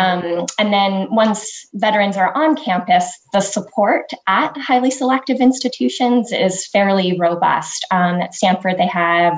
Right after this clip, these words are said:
an office, a student services office dedicated to veterans and military affiliated families, and that's not uncommon amongst that group of schools.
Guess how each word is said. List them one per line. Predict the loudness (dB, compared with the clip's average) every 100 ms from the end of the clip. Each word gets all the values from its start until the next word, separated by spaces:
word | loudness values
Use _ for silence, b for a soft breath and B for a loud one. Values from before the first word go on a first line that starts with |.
| 0
an | -2
office, | 0 0 2 0 -2 -8
a |
student | -6 -4 -4
services | -4 -4 -2 -2 0
office | 0 0 -2 -2
dedicated | -2 -2 -4 -2 2 0 0 B B B
to | -2
veterans | 0 2 2 0 0
and | 0
military | 0 0 0 0 2 2
affiliated | 0 0 0 0 -2 0
families, | 0 2 0 -2 0
and | 0 2
that's | 0 -4 -2
not | 0 2 0
uncommon | -2 -2 0 0 0 -2
amongst | 0 -2 -2 -4
that | -2 -2 -4
group | -4 -2
of | -6
schools. | -6 -4 0 2 2